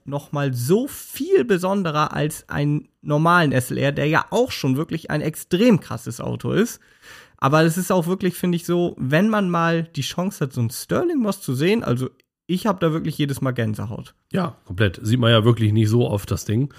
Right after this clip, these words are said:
Speaker 1: Genau.
Speaker 2: Naturgemäß, logischerweise. Und es ist wirklich so ein verrückter Anblick. Und was ich so krass finde, ist, der sieht ja wirklich immer noch aus wie irgendwie so ein Konzeptfahrzeug. Also man denkt ja, okay,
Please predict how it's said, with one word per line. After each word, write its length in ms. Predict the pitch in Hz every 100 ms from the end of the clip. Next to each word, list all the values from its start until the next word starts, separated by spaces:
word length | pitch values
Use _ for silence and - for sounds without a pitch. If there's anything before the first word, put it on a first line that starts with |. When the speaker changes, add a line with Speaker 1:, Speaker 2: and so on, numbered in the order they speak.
| -
Speaker 1:
Genau. 320 | 135 117 117
Speaker 2:
Naturgemäß, 840 | 110 98 - 113 107 110 135 -
logischerweise. 720 | 113 113 110 104 104 117 131
Und 280 | - 113 104 - - - -
es 180 | - 104
ist 140 | 95
wirklich 320 | 123 - 110
so 260 | 107 123 175
ein 420 | 147 156 151 143 -
verrückter 680 | - 110 151 - 151 107
Anblick. 440 | 123 135 127 - 120 - _ - - _
Und 200 | - 127
was 140 | 123 135
ich 100 | 135
so 120 | 123
krass 280 | - 160 -
finde, 240 | 170 175
ist, 380 | 147 151 - - _ _ _ _ -
der 120 | 117
sieht 260 | 113 180 190
ja 260 | 180 160
wirklich 480 | 123 147 - 185 -
immer 220 | 226 240
noch 220 | 226 208 -
aus 340 | 151 185 -
wie 80 | 160
irgendwie 320 | 160 160 156
so 80 | 160
ein 80 | 156
Konzeptfahrzeug. 840 | 151 - 160 - 196 - 180 123
Also 160 | 120 117
man 120 | 113
denkt 220 | 143 185
ja, 100 | 151
okay, 340 | - 151 175